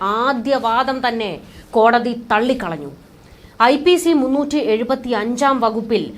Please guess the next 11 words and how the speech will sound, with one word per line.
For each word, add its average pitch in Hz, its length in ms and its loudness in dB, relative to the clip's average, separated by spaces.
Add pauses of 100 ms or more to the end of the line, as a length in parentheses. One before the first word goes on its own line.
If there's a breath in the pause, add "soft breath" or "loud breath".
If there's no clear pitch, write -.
(200 loud breath)
ലൈംഗികാവയവം 269 1080 4
ഉപയോഗിച്ചുള്ള 262 680 2
പീഡനം 233 680 0
മാത്രമല്ല, 226 760 0 (320 loud breath)
മറ്റേത് 226 480 4
ഭാഗം 269 640 2
കൊണ്ടാണെങ്കിലും 247 920 0 (140)
സ്ത്രീയുടെ 302 640 4
സമ്മതമില്ലെങ്കിൽ 262 1080 0
അത് 214 160 -2
ബലാത്സംഗത്തിന്റെ 233 1160 -2